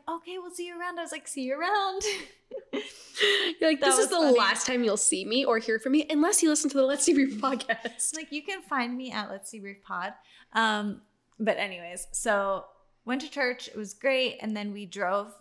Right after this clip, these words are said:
Speaker 1: down to Shenandoah National Park in Virginia. Which
Speaker 2: How long was that drive?
Speaker 1: Three hours exactly.
Speaker 2: Oh,
Speaker 1: Wasn't
Speaker 2: that's
Speaker 1: bad at
Speaker 2: not
Speaker 1: all.
Speaker 2: bad at all.
Speaker 1: And then it was three hours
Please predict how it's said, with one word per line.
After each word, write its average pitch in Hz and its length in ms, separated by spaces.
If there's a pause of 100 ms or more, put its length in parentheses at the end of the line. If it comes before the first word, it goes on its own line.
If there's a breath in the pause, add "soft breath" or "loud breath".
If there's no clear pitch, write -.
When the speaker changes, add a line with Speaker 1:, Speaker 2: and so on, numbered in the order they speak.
Speaker 1:
down 185 400 (120)
to 233 180
Shenandoah 196 600
National 202 340
Park 185 240
in 190 120
Virginia. - 460 (480 loud breath)
Which 214 180
Speaker 2:
How 302 120
long 427 140
was 311 140
that 214 160
drive? 214 420 (560)
Speaker 1:
Three 220 100
hours 196 300
exactly. - 540
Speaker 2:
Oh, 196 220
Speaker 1:
Wasn't 233 120 (160)
Speaker 2:
that's 208 80
Speaker 1:
bad 208 100
at 208 80
Speaker 2:
not 202 180
Speaker 1:
all. - 40
Speaker 2:
bad 170 220
at 170 40
all. 202 300
Speaker 1:
And 254 140
then 262 80
it 247 40
was 240 120
three 226 160
hours 202 340